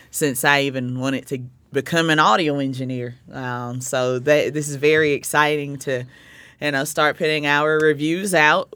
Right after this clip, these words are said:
with, uh, such an established magazine, which, you know, hey, Pro Sound News was around for many, many years, and, um, just glad that we were able to combine, and this is really cool.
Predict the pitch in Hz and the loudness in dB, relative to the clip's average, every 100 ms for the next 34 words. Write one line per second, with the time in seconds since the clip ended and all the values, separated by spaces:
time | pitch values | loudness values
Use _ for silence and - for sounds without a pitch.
0 | - 139 156 151 160 156 _ - 143 139 | -16 -6 2 4 4 2 _ -6 -4 -4
1 | 143 - 156 156 147 143 143 - 147 156 | -6 -4 -4 -4 -6 -8 -8 -4 -2 0
2 | 156 160 160 - - 147 151 156 165 160 | -2 -4 -6 -8 -8 -6 -2 0 -2 -4
3 | 202 196 151 - 175 147 147 - - - | -4 -2 -2 -2 -4 -4 -6 -14 -18 -16
4 | - 202 190 139 - _ _ - 196 208 | 2 6 6 4 0 _ _ 2 4 4
5 | 202 190 185 180 202 226 180 165 160 156 | 4 4 4 2 0 0 -2 2 2 4
6 | 156 - 143 139 170 185 180 170 165 156 | 2 0 -2 0 2 2 2 0 0 0
7 | 147 151 156 156 156 147 135 131 131 127 | 2 2 4 2 0 -2 -2 -4 -6 -6
8 | 123 127 143 160 - 165 160 156 143 156 | -8 -10 -6 -4 4 6 6 4 2 2
9 | 143 143 147 143 - 127 143 127 143 156 | 2 2 2 -2 -4 -8 -6 -2 0 0
10 | 170 160 127 127 - - - - - 139 | -6 -6 -6 -8 -14 -20 -20 -20 -10 -4
11 | 160 160 147 127 - 131 143 175 175 180 | -2 -2 -4 -6 -10 -8 0 4 6 6
12 | 175 196 214 143 | 4 2 2 -2